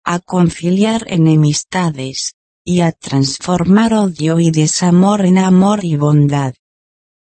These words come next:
Tan beneficioso resulta que los hombres se ayuden unos a otros, como perjudicial que se enfrentan con odio y enemistad.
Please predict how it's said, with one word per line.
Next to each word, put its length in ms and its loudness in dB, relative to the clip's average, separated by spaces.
Tan 280 2
beneficioso 1160 0
resulta 800 -4
que 160 -4
los 320 -2
hombres 480 2
se 240 -6
ayuden 640 2
unos 420 2
a 160 0
otros, 580 -6
como 320 0
perjudicial 1400 -4
que 180 -4
se 200 -2
enfrentan 840 0
con 260 2
odio 500 -2
y 160 -2
enemistad. 800 0